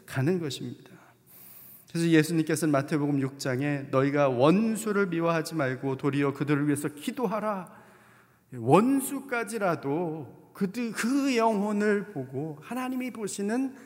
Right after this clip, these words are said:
그 심령을 하나님의 눈으로 보고 그를 위해서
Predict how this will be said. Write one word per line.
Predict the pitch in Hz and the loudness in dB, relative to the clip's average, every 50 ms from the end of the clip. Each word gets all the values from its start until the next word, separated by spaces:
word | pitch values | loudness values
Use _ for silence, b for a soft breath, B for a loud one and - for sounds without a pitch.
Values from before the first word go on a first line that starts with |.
| B B B | B B B
그 | - - 202 233 254 262 240 | -6 0 2 2 2 2 0
심령을 | - - 269 254 247 247 240 233 226 214 196 190 185 190 214 247 277 262 B B B B B B B B B B | -2 -4 -4 -2 -2 -2 -2 0 2 2 4 4 2 2 0 0 0 -2 B B B B B B B B B B
하나님의 | - - 247 254 247 240 240 233 220 214 214 | -4 -2 2 2 2 2 2 0 0 0 2
눈으로 | 208 196 185 180 180 175 170 175 - | 2 2 2 2 2 2 2 0 -2
보고 | - 131 117 113 - 156 185 214 233 240 B B B B B B B B - | -4 -6 -6 -2 -2 -2 -2 -2 -4 -8 B B B B B B B B -18
그를 | - - 190 196 185 208 196 175 | -8 -2 -2 0 0 0 -2 0
위해서 | 165 147 127 - 160 170 190 | -2 -2 -2 -2 -2 -4 -4